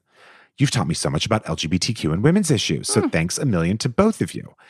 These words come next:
Speaker 1: I've always been nervous to write in, but I keep hearing you mention twenty-nine-year-olds. So I thought you might wanna hear from, so I thought you might wanna hear from one.
Speaker 2: Here we go. Buckle up.
Speaker 1: My,
Speaker 2: This is
Speaker 1: my name
Speaker 2: actually a great cliffhanger for us because
Speaker 1: It's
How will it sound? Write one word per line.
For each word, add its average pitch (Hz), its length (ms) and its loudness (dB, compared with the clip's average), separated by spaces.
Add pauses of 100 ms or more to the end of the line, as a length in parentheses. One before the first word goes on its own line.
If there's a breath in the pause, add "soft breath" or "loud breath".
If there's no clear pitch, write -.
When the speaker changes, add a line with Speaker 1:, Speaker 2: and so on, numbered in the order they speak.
(400 loud breath)
Speaker 1:
I've 110 140 2
always 127 180 6
been 156 140 2
nervous 104 220 2
to - 100 -4
write 73 160 -2
in, 101 100 -2
but - 120 -2
I - 80 -4
keep - 300 -8
hearing 123 340 -2
you 80 100 2
mention 73 280 -2
twenty-nine-year-olds. 82 960 0
So 95 100 2
I 87 60 4
thought 127 300 2
you 85 80 0
might 76 180 2
wanna 85 220 4
hear 101 260 4
from, 131 380 0 (320)
so - 120 2
I 107 40 4
thought 87 160 0
you 87 40 0
might 101 140 4
wanna 131 180 4
hear 139 200 4
from 175 180 0
one. 120 380 0
Speaker 2:
Here 160 160 -10
we 170 120 -6
go. 294 720 2
Buckle 214 440 -2
up. 311 240 4
Speaker 1:
My, 175 60 -8 (420 loud breath)
Speaker 2:
This 311 160 -4
is - 40 -2
Speaker 1:
my 294 80 4
name 359 60 4
Speaker 2:
actually 311 400 2
a 262 80 2
great 240 280 0
cliffhanger 208 520 -2
for 180 160 -4
us 175 160 -4
because 180 580 -4
Speaker 1:
It's - 100 -20